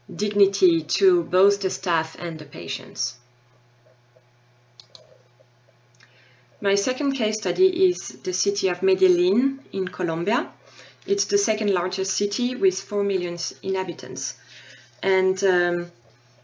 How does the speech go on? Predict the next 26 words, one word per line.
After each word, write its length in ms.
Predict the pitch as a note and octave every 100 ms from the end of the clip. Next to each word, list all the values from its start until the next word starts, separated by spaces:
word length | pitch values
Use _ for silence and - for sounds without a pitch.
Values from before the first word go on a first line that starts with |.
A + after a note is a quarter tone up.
| _ _ _ _ - - G3+ F#3
for 260 | - G#3 G3+
many 480 | G#3+ G#3 F#3+ F#3
decades, 800 | - F3+ C#4 C4+ E3 D#3 F3+ -
there 400 | - F#3 F3+ F3
had 260 | - G#3 G3
been 160 | G#3+
a 60 | G3
war 420 | F3 G3+ E3 F3
between 320 | F3+ - F3+
the 60 | F3
government 600 | E3+ F#3+ A3+ A3 G#3 G3+
and 160 | F3 E3+
different, 640 | F#3+ - F3+ D#3+ D#3+ - - - - - _
uh, 160 | - E3+
non-state 640 | F#3 G3+ G3 - F3+ F3+ -
actors. 720 | F3+ - C#4+ F4+ F#4+ - A#3+ A#3+
Um, 640 | F3+ E3+ E3 D#3+ D#3+ D#3 -
the 100 | E3+
farcs, 680 | - F3 F#3+ C4 - - -
uh, 460 | - G#3 G3+ G3
were 440 | G3 G3+ G3+ G3 F#3+
one 180 | G#3+ A3
of 140 | A3
them. 240 | B3 F4+ - _ _ _ _ _ _ _ _ _ _ _ - - - - - -
And, 400 | G#3 G3+ G3+ G3+
um, 720 | G3 F#3 F#3 F3+ F3 - -